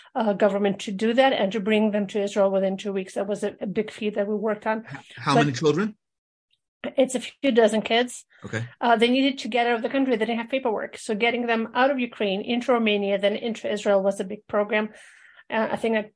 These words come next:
Speaker 1: two days into the war, I was in, uh, um, Ben Gurion Airport sending, I think, six or seven ton of food to Kishinev.
Speaker 2: Wow.
Speaker 1: Because they had hundreds of refugees that didn't know what to feed with. And, and what happened was that, you know,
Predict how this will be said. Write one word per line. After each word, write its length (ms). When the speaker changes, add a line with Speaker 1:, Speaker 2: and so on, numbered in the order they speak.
Speaker 1:
two 160
days 220
into 200
the 120
war, 180
I 80
was 320
in, 380
uh, 540
um, 440
Ben 260
Gurion 440
Airport 460
sending, 480
I 60
think, 240
six 280
or 40
seven 400
ton 220
of 100
food 240
to 80
Kishinev. 480
Speaker 2:
Wow. 220
Speaker 1:
Because 380
they 140
had 400
hundreds 480
of 80
refugees 560
that 80
didn't 200
know 200
what 200
to 60
feed 240
with. 200
And, 520
and 380
what 240
happened 560
was 300
that, 640
you 100
know, 240